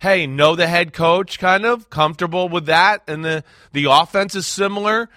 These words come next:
to what he had with Jon Gruden. So there's not gonna be a huge learning curve there. And then something that you kinda hit on, I even think you said it yesterday and a few times last week. You know, ultimately, I think we all questioned whether Derek Carr fit the New York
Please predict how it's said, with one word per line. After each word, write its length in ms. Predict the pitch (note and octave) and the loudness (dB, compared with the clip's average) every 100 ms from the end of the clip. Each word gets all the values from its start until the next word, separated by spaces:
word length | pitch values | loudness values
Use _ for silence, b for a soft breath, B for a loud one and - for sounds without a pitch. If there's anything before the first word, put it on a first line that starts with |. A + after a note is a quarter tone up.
| b | b
to 120 | - | -6
what 220 | D#3 E3+ F3+ | -2 0 0
he 80 | |
had 280 | E3 E3 F3 | 0 0 0
with 80 | F3 | -4
Jon 340 | D3 E3+ E3 C#3+ | -4 -2 -2 -4
Gruden. 540 | D3+ F#3 G#3 A#3+ A#3 b b | -2 0 0 -4 -8 b b
So 180 | - D#3+ | -6 -4
there's 140 | D#3 | -2
not 140 | D#3+ E3 | 0 -2
gonna 120 | E3+ | -4
be 140 | E3 | -6
a 40 | D#3+ | -6
huge 300 | E3+ F3+ C#3 | -6 -8 -6
learning 340 | E3+ F#3+ G3 | -4 -4 -4
curve 300 | F3 F#3+ F3 | -2 -2 0
there. 360 | F#3 G#3 A3 A3 B B B | 2 2 2 -2 B B B
And 180 | E3 F3 | -4 0
then 320 | F3+ F3+ F3 D#3 b | 2 2 -2 -10 b
something 460 | - G#3 G3+ G3 F#3 | -4 0 0 -4 -6
that 160 | E3 | -8
you 160 | E3 F3+ | -8 -6
kinda 280 | F#3 F3 D#3+ | 0 0 0
hit 200 | E3+ E3+ | -2 0
on, 180 | E3 | 0
I 120 | D#3 D#3+ | 0 -2
even 260 | F3 D#3 | -4 -6
think 180 | E3 C3+ | -8 -8
you 60 | C#3 | -8
said 160 | E3 | -6
it 80 | D3+ | -6
yesterday 540 | C3+ D#3+ D3 D3+ D#3 D3 | -2 -2 -2 -4 -2 -2
and 100 | C3+ | -4
a 40 | |
few 180 | C#3+ C#3+ | -8 -8
times 360 | D3+ C#3+ C3 | -2 -2 0
last 280 | C#3 C3+ B2 | -2 -2 -2
week. 260 | D#3 C#3 - b b b - | -8 -8 -10 b b b -6
You 60 | |
know, 120 | G3 - | -4 0
ultimately, 500 | F#3+ G3+ F#3+ E3+ D#3+ | 0 0 -4 -4 -2
I 80 | D#3 | -4
think 140 | D#3+ | -4
we 100 | D#3+ | -2
all 180 | D3 D3+ | 2 2
questioned 460 | - D#3 C#3 C#3+ C3 | 0 -4 -4 -10 -8
whether 220 | C3 B2+ | -6 -6
Derek 320 | C3 C#3+ B2+ | 0 0 0
Carr 260 | - C#3 A#2 | -2 -2 -2
fit 340 | _ E3 - | _ -8 -6
the 120 | C3 | -10
New 200 | B2+ B2+ | -10 -8
York 680 | C#3 C3+ C#3 C3+ B2 - - | -6 -2 0 0 0 -6 -20